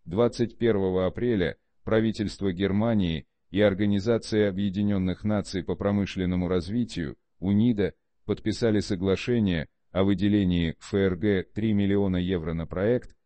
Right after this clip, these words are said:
"Развитие промышленного потенциала, политика и диагностика для зеленого восстановления Украины". Об этом заявил постоянный представитель Украины при международных организациях в Вене Евгений Цымбалюк,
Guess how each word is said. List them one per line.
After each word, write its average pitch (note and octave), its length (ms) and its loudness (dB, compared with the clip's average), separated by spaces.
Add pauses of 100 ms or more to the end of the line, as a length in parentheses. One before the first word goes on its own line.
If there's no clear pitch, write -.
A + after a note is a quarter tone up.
(140)
"Развитие B2 600 0
промышленного A2 720 0
потенциала, G2+ 720 0 (400)
политика B2 500 2
и A#2 100 4
диагностика A2 760 0
для G#2 160 2
зеленого G2 560 2
восстановления F#2 840 0
Украины". F2+ 680 -2 (520)
Об G2 200 0
этом A2+ 240 2
заявил G#2 420 0
постоянный G2 640 0
представитель F#2+ 680 -4
Украины F#2+ 600 -2 (360)
при A2+ 160 0
международных A2+ 760 2
организациях G2+ 880 0
в F#2 40 -6
Вене F#2 440 0
Евгений F2 460 -2
Цымбалюк, F2+ 680 -2